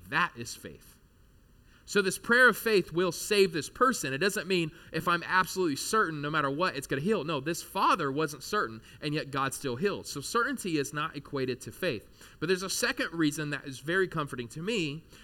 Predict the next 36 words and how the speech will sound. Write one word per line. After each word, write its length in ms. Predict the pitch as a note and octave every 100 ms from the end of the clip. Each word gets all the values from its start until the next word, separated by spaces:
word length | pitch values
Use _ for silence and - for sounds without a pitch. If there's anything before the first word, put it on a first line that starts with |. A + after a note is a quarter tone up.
| -
why 200 | C#3+ D3+
maybe 300 | D3+ F3+ G#3+
a 60 | G3+
prayer 400 | - - F#3 F#3
of 180 | - -
faith 640 | - G3 F#3 C3+ C#3 - - -
will 640 | B2+ E3 G#3 G#3 F#3+ E3
save, 580 | - - G#3+ F3+ C#3+ C3+
has 320 | E3+ F#3+ G3
some 180 | - D3
nuance 460 | E3 F3 D3 C3+
to 200 | - C3+
it, 40 | C#3+
and 80 | B2
it's 100 | D3+
not 180 | D3
a 40 | C3+
guarantee, 680 | B2 A#2 A#2 - G#3 D3+ C#3 - -
and 120 | D#3+
it 180 | D3+ C#3
doesn't 260 | D#3+ F#3 F3
always 360 | D#3 D#3+ C#3+
mean 200 | D3+ D#3
that 160 | C#3 B2+
we 160 | C#3+ C#3+
weren't 340 | B2 B2+ - -
faithful. 480 | E3+ F3 - G2 - - -
Number 220 | D3+ E3
two, 540 | E3+ - C4+ D#3+ D3 -
even 580 | E3+ G3+ A#3 G3+ G3 F3
Jesus 840 | C3 D3+ G3+ A3+ D#3 G#2 G#2 -
had 260 | - A#2 G2+ -
unanswered 720 | B2 C3+ B2+ A#2+ A2+ - G2
prayers. 500 | - F2+ D2+ - - - - - - - - - - - - - - - - - -
For 120 | -
example, 600 | A#2+ B2+ B2+ B2 G2+ F2